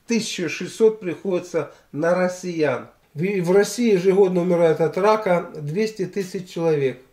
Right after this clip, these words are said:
За последние десять лет случаи, случаи заболеваемости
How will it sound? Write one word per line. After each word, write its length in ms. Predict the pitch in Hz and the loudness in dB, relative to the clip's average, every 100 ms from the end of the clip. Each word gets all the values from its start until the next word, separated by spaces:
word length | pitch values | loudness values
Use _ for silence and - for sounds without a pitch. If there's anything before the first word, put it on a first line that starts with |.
| _ _ - - - - | _ _ -20 -20 -20 -8
За 140 | 156 196 | -2 2
последние 520 | 208 208 220 196 196 | 2 4 2 4 0
десять 420 | 190 180 190 185 | -2 -2 -4 -2
лет 160 | 175 - | -4 -2
случаи, 500 | 220 233 202 180 180 _ _ | -4 -2 -2 -4 -8 _ _
случаи 800 | - 202 226 220 - 156 135 - | -8 0 2 2 -2 -2 -2 -4
заболеваемости 1120 | 143 185 185 185 180 170 151 147 139 139 127 | -4 -2 0 2 4 2 4 0 0 -8 -10